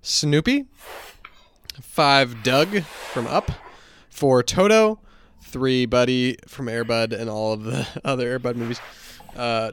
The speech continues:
two, Scooby-Doo. And before we get to our number one,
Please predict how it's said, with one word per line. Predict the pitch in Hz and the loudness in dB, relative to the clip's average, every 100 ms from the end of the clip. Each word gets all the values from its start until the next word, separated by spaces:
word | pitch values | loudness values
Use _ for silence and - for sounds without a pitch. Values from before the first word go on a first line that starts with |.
| - | -4
two, | - 226 294 | 0 2 2
Scooby-Doo. | 285 - - 196 190 190 214 214 - | 2 2 2 2 2 4 4 2 0
And | 170 170 175 175 180 185 190 190 | 0 2 4 4 4 2 0 0
before | 170 190 208 | 0 2 2
we | |
get | 208 190 | 2 2
to | |
our | 202 | 2
number | 190 185 | 4 4
one, | 180 226 214 | 4 4 0